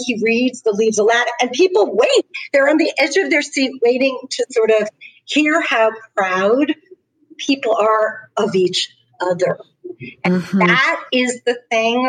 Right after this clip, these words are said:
Speaker 1: about, that's so hard now because, and you talk about this a lot. I know you do, about social media and the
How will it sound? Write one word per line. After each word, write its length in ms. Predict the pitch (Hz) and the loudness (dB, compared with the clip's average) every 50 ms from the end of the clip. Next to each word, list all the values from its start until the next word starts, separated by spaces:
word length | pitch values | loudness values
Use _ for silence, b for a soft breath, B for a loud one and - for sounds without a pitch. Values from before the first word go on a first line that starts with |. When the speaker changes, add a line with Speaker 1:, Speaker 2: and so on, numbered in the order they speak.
| - - - - | -2 -4 -4 -6
Speaker 1:
about, 540 | 202 202 - 185 180 185 185 185 190 - - | -6 -4 -2 -2 0 0 0 0 0 0 -2
that's 260 | 196 202 - - - | -4 -4 -4 -4 -2
so 120 | 208 190 185 - - - | -2 -2 -2 -2 -4 0
hard 260 | 196 196 202 202 202 180 | 2 2 2 0 -2 -2
now 340 | 170 165 165 160 165 170 165 | -2 -2 0 0 -2 -2 -2
because, 420 | 185 175 - - - 170 - 170 - - - | -2 -4 -2 -2 -4 -4 -4 -4 -10 -6 -2
and 200 | - 185 180 180 | -2 -2 0 0
you 140 | 175 208 226 | -2 -2 -2
talk 300 | 220 - 233 202 196 - | -2 0 -2 -2 0 0
about 240 | 214 196 185 185 185 | 0 0 0 0 -2
this 160 | 180 170 - | -4 -2 -2
a 60 | 170 | 0
lot. 380 | 160 160 160 160 160 147 202 - - - B B B B B - | 0 2 2 4 4 2 2 0 -2 -8 B B B B B -6
I 60 | 180 | -2
know 180 | 180 180 180 180 | 0 2 2 2
you 220 | 175 170 190 185 | 2 2 0 -2
do, 280 | 185 190 185 190 190 190 | 0 2 2 4 4 4
about 360 | 180 185 170 175 175 170 - B B B B B _ | 2 2 0 0 0 -2 -2 B B B B B _
social 420 | - - 208 190 - - 185 175 | -4 -2 -2 -2 0 0 0 0
media 460 | 190 220 233 226 233 220 202 196 202 - - | 2 0 0 2 4 4 4 4 0 -2 -4
and 100 | 160 165 | -4 -6
the 60 | 175 | -4